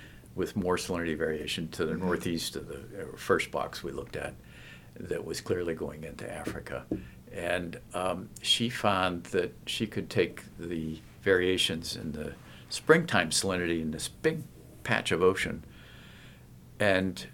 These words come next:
Speaker 1: uh, predict the summertime rainfall in what's called the Sahel of Africa.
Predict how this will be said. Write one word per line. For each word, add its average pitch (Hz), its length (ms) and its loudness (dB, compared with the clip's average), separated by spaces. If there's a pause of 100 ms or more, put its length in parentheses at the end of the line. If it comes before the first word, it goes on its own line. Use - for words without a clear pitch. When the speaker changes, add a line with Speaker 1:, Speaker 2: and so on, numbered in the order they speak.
(220)
Speaker 1:
uh, 95 160 2
predict - 600 2 (280)
the 120 100 -4
summertime 92 720 4
rainfall 90 680 -2 (420)
in 95 240 -2
what's 90 180 -4
called - 220 -2
the - 100 -6
Sahel 98 640 4
of - 100 -4
Africa. - 460 -6